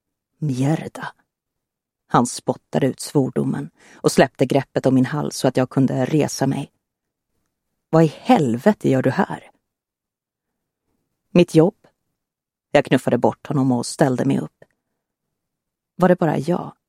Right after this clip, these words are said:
eller var det exponentiellt kallare nu än för fem minuter sedan? Det är den tolfte. Du vet var du ska vara och det är inte här. Jag blängde på honom. Han skulle bara våga käfta emot.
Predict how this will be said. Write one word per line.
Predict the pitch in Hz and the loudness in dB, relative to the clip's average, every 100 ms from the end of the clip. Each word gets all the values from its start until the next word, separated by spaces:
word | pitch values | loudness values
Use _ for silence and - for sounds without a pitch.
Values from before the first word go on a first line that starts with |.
| _ - | _ 4
eller | 165 | 4
var | 143 135 | 6 4
det | 135 | 4
exponentiellt | - - - 156 147 165 165 165 - | 0 -4 0 2 2 0 0 -2 -4
kallare | - 160 139 180 | -2 0 0 0
nu | 156 131 | 0 2
än | 131 | 2
för | 135 | 0
fem | 131 139 139 | -2 0 2
minuter | 143 160 - - | 2 0 -4 -6
sedan? | - - 151 _ _ _ _ _ _ _ _ _ _ _ _ _ _ _ _ _ _ _ _ 165 | -6 -8 -12 _ _ _ _ _ _ _ _ _ _ _ _ _ _ _ _ _ _ _ _ 4
Det | 185 | 4
är | |
den | 139 131 | 4 2
tolfte. | - 165 135 - - - _ _ _ _ _ | 2 2 2 -2 -2 -2 _ _ _ _ _
Du | 170 | 4
vet | 175 175 - | 6 6 4
var | 147 | -2
du | |
ska | - 135 | 2 2
vara | 151 131 131 | 4 2 0
och | - 156 | 2 4
det | 151 | 4
är | - | 4
inte | 156 123 139 | 2 2 -2
här. | 135 - - - _ _ _ _ _ _ _ _ _ _ - | -2 -4 -6 -16 _ _ _ _ _ _ _ _ _ _ 0
Jag | 139 | 2
blängde | 139 135 131 - | 4 2 0 -6
på | - 127 | -4 -2
honom. | - - 160 _ _ _ _ _ _ _ | -2 -6 -10 _ _ _ _ _ _ _
Han | - | -2
skulle | 143 127 | 0 0
bara | 127 120 | 0 -2
våga | 117 156 143 117 - 135 | -2 0 0 -2 -4 -4
käfta | - 131 - 135 | -6 -8 -4 -2
emot. | 131 139 - - | 0 -2 -6 -20